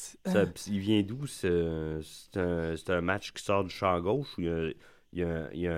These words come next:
Speaker 1: un storyline avec
Speaker 2: Il y a
Speaker 1: ça ?
Speaker 2: un genre de storyline parce que Sexy Star est toujours en train d'aller plus gros, plus fort.
Speaker 1: Ok.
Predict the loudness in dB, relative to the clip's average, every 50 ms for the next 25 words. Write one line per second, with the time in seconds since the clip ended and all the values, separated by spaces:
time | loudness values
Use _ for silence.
0 | 0 -2 -2 -4 -4 0 2 4 4 4 2 0 0 -2 -2 -2 -2 0 2 6
1 | 6 8 8 8 8 8 8 8 8 8 8 6 6 4 2 4 6 8 8 8
2 | 8 8 6 6 6 6 6 6 6 8 8 10 10 10 8 8 8 8 8 8
3 | 8 6 6 4 4 4 6 4 4 4 2 2 4 4 4 4 2 0 -2 0
4 | 0 0 2 4 4 6 6 4 4 4 4 4 6 6 4 4 2 0 0 2
5 | 2 2 4 4 4 4 2 0 -6 -4 -2 2 2 4 4 4 4 4 2 0
6 | 0 0 2 4 4 6 6 6 6 6 6 4 4